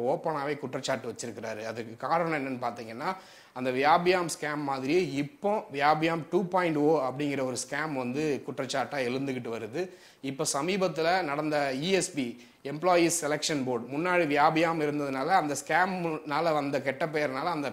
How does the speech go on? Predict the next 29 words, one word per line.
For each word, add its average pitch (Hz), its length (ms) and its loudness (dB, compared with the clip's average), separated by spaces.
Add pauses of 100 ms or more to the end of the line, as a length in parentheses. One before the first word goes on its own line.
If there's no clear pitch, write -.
பேரையே 165 360 4
மாத்துனாங்க 135 560 -2 (540)
சிவராஜ் 160 320 2
சிங் 139 280 -2
சௌஹானுடைய 127 840 -4
கவர்மெண்ட். 120 440 -4 (100)
இ 147 140 -4
எஸ் 180 240 6
பின்ற 156 280 0 (260)
ஒரு 131 300 -4
அந்த 135 220 -2
பேரை 139 280 2
மாத்துனாங்க. 123 500 -4
நம்ம 151 280 0
ஊர்ல 165 260 4
டி 165 200 -4
என் 185 180 0
பி 147 100 2
எஸ் 147 140 0
சின்னு 151 140 0
இருக்கு 139 200 -4
இல்லையா, 135 260 -2 (440)
அதே 156 260 4
மாதிரி 165 280 4
அந்த 147 240 0
பேரை 139 320 2
மாத்துனாங்க. 117 460 -6 (380)
இப்போ 165 320 2
வந்து 180 280 2